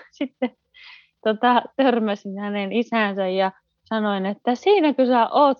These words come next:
kun mä oon sua koko illan oottanut?" <laughs> Ja sitten, sitten näin me tavattiin ja sitten oikeastaan melkein heti, niin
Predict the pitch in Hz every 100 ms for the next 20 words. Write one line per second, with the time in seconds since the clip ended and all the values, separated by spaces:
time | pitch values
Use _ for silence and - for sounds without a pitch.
0 | _ 208 208 202 202 208 214 254 247 208
1 | 196 196 180 - 196 190 - - 262 _
2 | 349 330 381 330 269 285 285 247 226 208
3 | 202 - _ _ _ _ _ _ _ _
4 | _ 277 254 202 196 - _ _ _ -
5 | 233 190 185 247 262 269 247 233 - 226
6 | 220 220 208 226 247 262 254 233 233 233
7 | 233 226 233 233 247 240 214 196 190